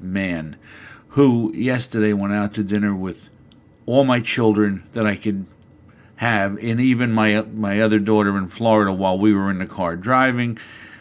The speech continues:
She FaceTimed us. We were talking. Everyone was talking. She just wasn't at dinner with us. I was so, I was very happy that all of that happened. And I don't know what I would do if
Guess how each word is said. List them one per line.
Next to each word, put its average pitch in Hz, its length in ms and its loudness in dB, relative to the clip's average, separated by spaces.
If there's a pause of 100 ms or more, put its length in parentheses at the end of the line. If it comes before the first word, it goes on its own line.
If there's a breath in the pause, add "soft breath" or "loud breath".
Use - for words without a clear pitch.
(120 loud breath)
She - 240 -8
FaceTimed 120 880 0
us. 110 260 0
We 110 80 4
were 90 160 -2
talking. 104 600 0
Everyone 104 420 0
was 95 180 -6
talking. 95 380 -2
She - 160 -10
just 98 260 -6
wasn't 95 320 -4
at 87 120 -8
dinner 92 240 -6
with 90 180 -6
us. 90 220 -6
I 92 80 -4
was 90 180 -8
so, 104 380 -2 (440 loud breath)
I 113 60 -2
was 110 140 2
very 117 320 2
happy 95 460 -2
that 92 280 -10
all 98 280 -4
of 92 80 -4
that 90 240 -6
happened. 85 500 -10
And 95 160 -10
I 104 160 -4
don't 104 180 -2
know 101 120 -4
what 98 180 -2
I 92 120 -4
would 90 200 -8
do 95 440 -4 (680 loud breath)
if - 320 -2